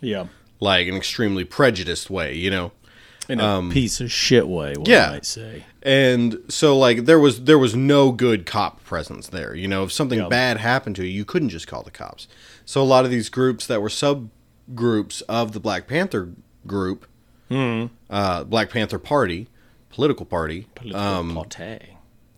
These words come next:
Speaker 2: they basically created community policing groups.
Speaker 1: Yep.
Speaker 2: So they would arm themselves, and they would take on gangs, and they would, you know, like, help clean up the streets and make them safe for families and stuff like
Speaker 1: How,
Speaker 2: that.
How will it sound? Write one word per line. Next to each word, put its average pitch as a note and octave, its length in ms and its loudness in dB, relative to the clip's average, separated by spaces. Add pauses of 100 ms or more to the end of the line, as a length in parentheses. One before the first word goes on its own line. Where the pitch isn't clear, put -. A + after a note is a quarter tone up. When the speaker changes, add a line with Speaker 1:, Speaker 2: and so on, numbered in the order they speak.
(1000)
Speaker 2:
they G#2+ 280 0
basically A#2 540 -2
created A2 480 0
community G#2 500 -2
policing F#2+ 540 -6
groups. - 560 -14
Speaker 1:
Yep. A2+ 220 -2 (220)
Speaker 2:
So - 140 -4
they F#3 100 8
would F#3 140 6
arm A3 300 8
themselves, D#2 680 -4
and A2 200 -4
they A2 100 2
would G#2+ 220 0
take G#2 260 -2
on A#2+ 240 0
gangs, G#2 560 0
and F2 120 -8
they F2+ 100 0
would, F2+ 380 -6
you B2 120 0
know, G#2 180 0
like, F#2+ 320 -2 (280)
help E3 280 4
clean D3+ 280 4
up C#3 120 2
the B2+ 80 -4
streets D3+ 400 -4
and G#2 140 -2
make A#2+ 200 0
them A#2 120 -2
safe C3 400 0
for G#2+ 160 -6
families A#2+ 580 0
and F2 120 -10
stuff - 260 -6
like F#2 140 -2
Speaker 1:
How, C#3+ 120 -2
Speaker 2:
that. D3 220 0